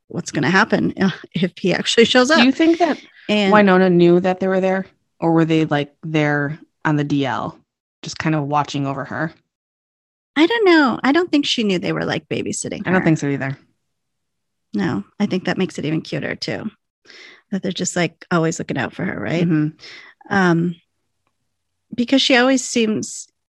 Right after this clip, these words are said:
Speaker 1: she always seems to think she's very lone wolfy and doesn't really seem to think that she has, like, she talks about her team, but I think she always kind of s-, feels like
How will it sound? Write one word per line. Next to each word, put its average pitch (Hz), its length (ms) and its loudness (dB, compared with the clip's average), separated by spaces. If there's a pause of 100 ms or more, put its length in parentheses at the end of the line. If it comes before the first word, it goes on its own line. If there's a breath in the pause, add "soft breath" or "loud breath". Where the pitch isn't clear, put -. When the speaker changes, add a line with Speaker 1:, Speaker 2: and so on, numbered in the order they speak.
Speaker 1:
she - 260 0
always 285 280 4
seems 208 380 0
to 196 80 -4
think 180 220 -4
she's 180 220 -4
very 165 280 2
lone 165 400 0
wolfy 156 580 -6 (380)
and 165 240 0
doesn't 165 360 -4 (1080)
really 170 240 -2
seem 156 280 -4
to - 100 -8
think - 320 -8
that - 200 -8 (500)
she - 200 -4
has, - 320 -6
like, - 220 -10 (180)
she - 160 0
talks 320 200 2
about 214 180 4
her 180 80 2
team, 214 400 0 (380 loud breath)
but 226 100 2
I 226 80 4
think 226 400 -2 (240)
she - 260 -2
always 175 340 0
kind 175 200 0
of 160 80 -2
s-, - 140 -14 (220)
feels 160 320 -2
like 104 280 -2